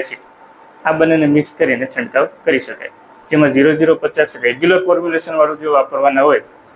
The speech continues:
તો એનું પ્રમાણ એક પંપે સો ગ્રામ જેટલું રાખી શકાય. ઝીરો ઝીરો પચાસ એચ ડી ફોર્મ્યુલેશન વાળું વાપરવાના હોય તો એનું પ્રમાણ વીસ ગ્રામ પ્રતિ પંપ રાખી શકાય.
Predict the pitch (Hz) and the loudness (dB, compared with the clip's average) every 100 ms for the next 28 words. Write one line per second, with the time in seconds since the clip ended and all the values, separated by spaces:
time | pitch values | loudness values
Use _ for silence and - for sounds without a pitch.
0 | - 117 139 170 180 160 156 147 151 151 | -6 -4 0 2 2 2 2 0 -2 -4
1 | - 135 151 147 135 131 131 120 131 - | -6 -4 -4 0 0 0 -2 -4 -8 -12
2 | - 135 131 - 101 - - - - - | -6 -6 -4 -8 -12 -14 -18 -20 -20 -20
3 | - - - - 135 143 151 151 147 147 | -20 -20 -6 0 2 4 4 2 2 0
4 | 139 - 127 123 156 165 165 160 151 151 | -2 -2 -4 -2 -2 0 2 2 2 2
5 | 147 143 143 135 - 131 135 135 147 113 | 2 2 2 0 2 2 2 2 2 0
6 | - - - - 139 143 160 151 147 147 | -8 -20 -20 -6 -4 0 0 0 0 2
7 | 175 - _ - - 135 175 175 180 170 | 0 -4 _ -20 -6 0 0 2 0 2
8 | 156 147 120 135 - - 127 131 - - | 0 -2 -4 -4 -4 -10 -4 -4 -4 -10
9 | 113 - | -10 -12